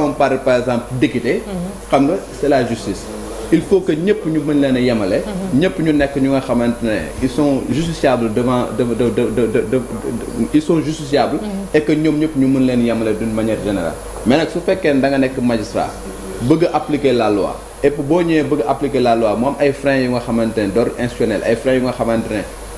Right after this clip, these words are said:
Speaker 1: ci conseil supérieur de la magistrature la nekk, wala da nga inféodé, xam nga, à ton supérieur hiérarchique, le ministre de la justice, à partir de ce moment-là, di nga bëgg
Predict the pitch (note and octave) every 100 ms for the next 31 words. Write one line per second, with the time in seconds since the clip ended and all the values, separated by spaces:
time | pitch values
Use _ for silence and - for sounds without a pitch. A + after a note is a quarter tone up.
0 | - C3 D3 C#3 C#3+ C3 B2 A2+ A#2+ A#2
1 | A2+ A#2 G#2+ A#2 A2 G#2+ G2 F#2+ A2+ C3
2 | A#2 B2 B2 A#2+ A#2 - - - - C#3
3 | C#3 C3+ B2+ A2 F#2 - - - - -
4 | C#3+ C#3 B2 A#2 - B2 - B2+ A#2+ C3
5 | B2 A#2 A#2 A2+ A2+ A#2 A2+ A2+ A2+ A#2
6 | A2+ A#2 A2 G#2 G#2 A2 A#2 - B2+ A#2+
7 | A#2+ A#2 A2 G#2 B2 C#3+ A#2 A2